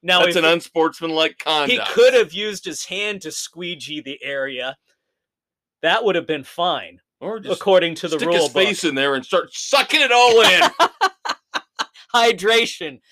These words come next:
Speaker 1: Hydration is key. <laughs>
Speaker 2: Get some good minerals in there from the soil, from the dirt.
Speaker 1: <laughs>
Speaker 2: Potassium, zinc.
Speaker 1: A little
Speaker 2: Come
Speaker 1: extra
Speaker 2: on. <laughs>
Speaker 1: iron.
Speaker 2: Yeah. But believe it or not, that was one of the
Speaker 1: Ugh.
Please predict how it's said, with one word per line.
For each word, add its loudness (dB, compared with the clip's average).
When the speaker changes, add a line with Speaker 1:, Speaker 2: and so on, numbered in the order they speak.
Speaker 1:
Hydration -4
is -4
key. -14
<laughs> -12
Speaker 2:
Get -6
some -8
good 2
minerals 2
in -2
there -4
from -6
the -2
soil, -2
from -6
the -4
dirt. 0
Speaker 1:
<laughs> -8
Speaker 2:
Potassium, 0
zinc. -4
Speaker 1:
A -6
little -2
Speaker 2:
Come 0
Speaker 1:
extra 0
Speaker 2:
on. 2
<laughs> -
Speaker 1:
iron. -4
Speaker 2:
Yeah. -12
But -2
believe -10
it -12
or -8
not, -10
that -8
was -14
one -8
of -4
the -6
Speaker 1:
Ugh. -20